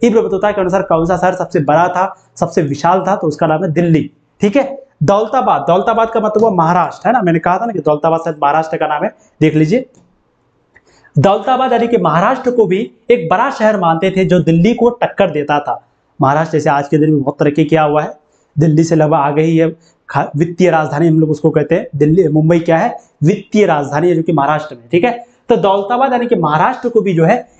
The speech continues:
एक बहुत बड़ा शहर मानता था। कौन? इब्न बतूता, जो दिल्ली को टक्कर देता था उस वक्त में, लेकिन ज्यादा बड़ा कौन था? दिल्ली था। इब्न बतूता के अनुसार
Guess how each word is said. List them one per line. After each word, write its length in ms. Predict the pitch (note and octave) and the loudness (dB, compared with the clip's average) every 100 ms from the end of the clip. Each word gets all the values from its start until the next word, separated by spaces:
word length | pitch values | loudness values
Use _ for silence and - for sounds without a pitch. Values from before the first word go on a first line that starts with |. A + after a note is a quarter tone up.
| A3+ | -2
एक 160 | F#3 | -2
बहुत 200 | D#3 F#3 | 0 0
बड़ा 260 | F#3 F#3+ A3 | 0 0 0
शहर 280 | - F3+ E3 | 0 0 2
मानता 340 | D3+ C#3+ C#3+ | 2 0 -2
था। 140 | C3+ B2+ | -2 -2
कौन? 260 | F3 A3 G3 | -2 -2 0
इब्न 180 | F3 E3 | 0 2
बतूता, 480 | E3 D#3 F#3+ C4 - _ _ | 0 0 -2 -2 -10 _ _
जो 120 | D#3+ B3+ | 2 2
दिल्ली 300 | F3 G#3 C#4 | 2 2 2
को 120 | C#4 | 0
टक्कर 440 | C#4 G3 - C4+ | -4 -6 -2 -2
देता 260 | G#3+ G#3 F#3+ | -2 -2 -2
था 120 | F3+ | 0
उस 120 | D#3+ D#3 | 0 -2
वक्त 180 | - | -4
में, 120 | C3 C#3 | -2 0
लेकिन 260 | E3 F3+ | 2 2
ज्यादा 300 | D3 D#3+ G3+ | 2 2 0
बड़ा 180 | G3 G3+ | 0 -2
कौन 220 | G3 G3 | -2 -2
था? 80 | G#3+ | 0
दिल्ली 360 | E3+ F3 F#3 E3+ | 0 2 2 0
था। 180 | - - _ _ - | -4 -16 _ _ 0
इब्न 200 | B3+ A3+ | 2 2
बतूता 420 | G3 D#3+ E3+ F3+ | 0 0 0 0
के 120 | F3+ E3 | 0 0
अनुसार 520 | C3+ C3 C3 A#2+ | 0 -2 -2 -4